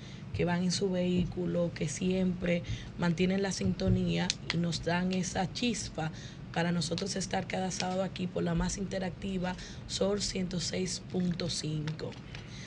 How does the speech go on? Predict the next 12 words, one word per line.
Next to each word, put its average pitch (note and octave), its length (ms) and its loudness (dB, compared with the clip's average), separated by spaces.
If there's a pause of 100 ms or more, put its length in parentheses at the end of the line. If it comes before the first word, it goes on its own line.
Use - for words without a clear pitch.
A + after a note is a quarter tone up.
(520)
Mientras A3+ 460 6
en A3 120 4
República C4+ 540 2
Dominicana A3+ 640 2
se G#3 240 0
agudiza F#3+ 920 2 (520)
la F#3 200 2
desigualdad F#3 760 2
social, F3 960 -2 (1500)
mientras F#3+ 1000 2 (420)
cada A#3+ 340 4
día F#3 500 2